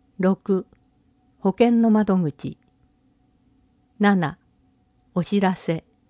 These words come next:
七の一、各種のお知らせ。七の二、別子銅山記念図書館からのお知らせ。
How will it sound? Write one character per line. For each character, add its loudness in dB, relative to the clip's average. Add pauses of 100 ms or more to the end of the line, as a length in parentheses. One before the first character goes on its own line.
(840)
七 2
の -2
一、 -10 (500)
各 -2
種 -4
の -2
お -4
知 -8
ら -4
せ。 -10 (1160)
七 2
の -2
二、 -4 (680)
別 2
子 -4
銅 4
山 -2
記 0
念 4
図 -2
書 0
館 -2
か -6
ら -2
の -2
お -2
知 -10
ら -6
せ。 -10